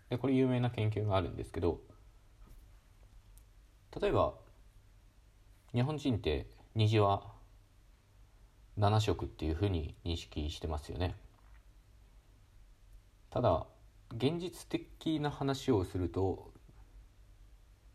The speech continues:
虹っていうのはこう、徐々に徐々に色が変わっているので、連続体なので、色の、まあ、綺麗に分かれてるわけではないですよね。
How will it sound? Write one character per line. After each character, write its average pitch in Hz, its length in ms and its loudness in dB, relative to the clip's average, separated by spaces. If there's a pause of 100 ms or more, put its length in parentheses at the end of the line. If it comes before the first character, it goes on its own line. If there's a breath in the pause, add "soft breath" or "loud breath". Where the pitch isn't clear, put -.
(1040)
虹 127 200 2
っ 202 40 -4
て - 220 2
い 127 80 6
う 135 400 6
の 107 120 0
は 92 60 -2
こ 104 120 0
う、 98 60 2
徐 170 140 2
々 185 120 0
に 117 120 4
徐 151 100 2
々 147 120 2
に 92 100 0
色 107 140 2
が 98 140 2
変 90 100 0
わ 87 60 4
っ - 80 -6
て 95 100 -2
い 87 40 2
る 87 80 -6
の 76 140 -4
で、 87 300 0 (180)
連 143 200 2
続 170 200 0
体 127 160 0
な 120 100 0
の 71 120 -4
で、 76 100 -6
色 85 180 0
の、 87 140 -2 (1500 soft breath)
ま 147 80 0
あ、 - 20 -4
綺 208 140 0
麗 143 100 4
に 85 60 0
分 90 120 2
か 135 80 4
れ 98 80 4
て - 100 -2
る 82 60 2
わ 87 100 2
け 78 400 -2
で 113 80 0
は 113 140 2
な 82 160 0
い - 280 -10
で - 100 -8
す - 80 -10
よ 76 80 -6
ね。 - 200 -2